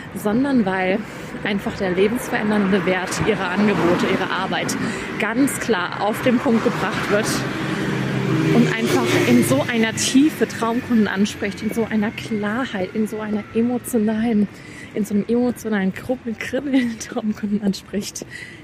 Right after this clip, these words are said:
dass sie es natürlich auch fühlen und dann ganz selbstverständlich, ganz mühelos buchen.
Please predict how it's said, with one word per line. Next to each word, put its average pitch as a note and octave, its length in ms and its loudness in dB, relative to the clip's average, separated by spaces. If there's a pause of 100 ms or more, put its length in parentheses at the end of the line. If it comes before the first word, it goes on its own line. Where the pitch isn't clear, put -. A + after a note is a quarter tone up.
(100)
dass - 200 -10
sie A#3 60 -4
es A3+ 120 -8
natürlich G#3+ 540 -4
auch G#3+ 320 -8
fühlen F3+ 680 0 (840)
und G#3 180 0
dann G#3 180 0
ganz G#3+ 260 0
selbstverständlich, G3 800 -6
ganz G#3+ 260 -4
mühelos F#3+ 420 4
buchen. F#3 460 -8